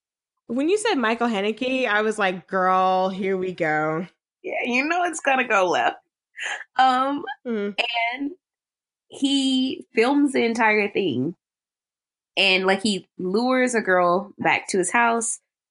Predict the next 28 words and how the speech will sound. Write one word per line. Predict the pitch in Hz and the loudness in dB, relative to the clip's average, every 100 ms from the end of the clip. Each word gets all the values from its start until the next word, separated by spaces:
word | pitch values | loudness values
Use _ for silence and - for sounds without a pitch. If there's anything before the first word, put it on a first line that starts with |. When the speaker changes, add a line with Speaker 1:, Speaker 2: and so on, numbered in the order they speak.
| _ | _
Speaker 2:
where | - 170 160 156 | -2 0 2 0
he, | 160 190 175 170 160 156 - _ _ _ _ _ - | -2 -4 -2 -2 -4 -6 -10 _ _ _ _ _ -4
like, | 160 147 - | 0 0 -2
tries | - 175 170 170 - | 0 2 4 2 -2
to | 175 | -4
get | 160 170 | 0 0
her | 175 | 2
to | 156 | 0
become | 160 165 - 165 151 | -2 -6 -2 -4 -2
interested | 202 226 214 214 202 - | -2 -2 -2 -2 -2 0
in | 175 | 0
his | 170 160 | 0 -2
videos. | 240 233 233 220 214 208 - _ - | 0 2 2 2 0 -2 -14 _ -4
She's | 240 220 | 0 2
interested | 214 302 320 262 | 2 2 2 2
in | 214 196 | 2 2
him, | 185 175 | 2 2
but | 170 165 | 2 0
she, | 180 170 - | -4 -6 -6
you | 185 | -2
kinda | 208 180 | 0 2
get | 185 175 | 2 0
the | 170 | 2
idea | 156 160 147 147 | 0 2 0 2
that | 143 156 | 0 0
she | - 165 | -2 -4
thinks, | 156 143 143 - | -2 -2 -2 -2
eh, | - 147 | 0 0